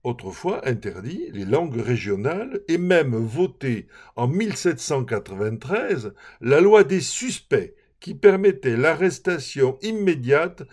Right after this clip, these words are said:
sans motif et sans preuve, de tous ceux qui ne montraient pas leur attachement à la Révolution.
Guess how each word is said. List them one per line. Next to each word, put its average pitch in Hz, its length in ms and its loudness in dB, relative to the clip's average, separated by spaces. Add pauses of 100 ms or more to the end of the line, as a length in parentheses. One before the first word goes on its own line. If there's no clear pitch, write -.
(140)
sans 247 320 2
motif 139 640 -2
et 127 60 -6
sans 117 260 -4
preuve, 185 560 2 (260)
de 135 220 -2
tous 208 240 -4
ceux 156 240 -6
qui 131 180 -12
ne 131 100 -2
montraient 143 380 -4
pas 127 220 0
leur 117 200 2
attachement 143 800 -2 (360)
à 139 120 4
la 131 180 6
Révolution. 117 1040 -2